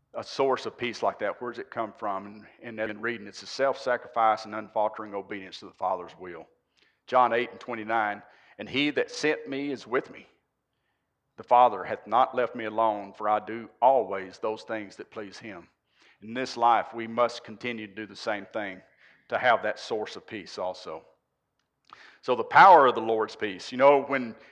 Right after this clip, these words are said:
when Christ left this peace, left them the peace of the Holy Ghost, that comforter,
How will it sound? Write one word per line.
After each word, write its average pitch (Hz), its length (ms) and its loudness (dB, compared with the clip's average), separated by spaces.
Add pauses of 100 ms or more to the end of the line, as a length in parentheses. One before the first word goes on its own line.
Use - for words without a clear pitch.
(120)
when 123 100 -4
Christ 151 460 8
left 151 260 8
this 143 220 -4
peace, 117 380 -6
left 127 220 4
them 127 300 -2 (320)
the 120 80 -6
peace 131 300 -4
of 110 40 -6
the 104 60 0
Holy 131 240 2
Ghost, 127 360 4
that - 140 -6
comforter, 120 500 -4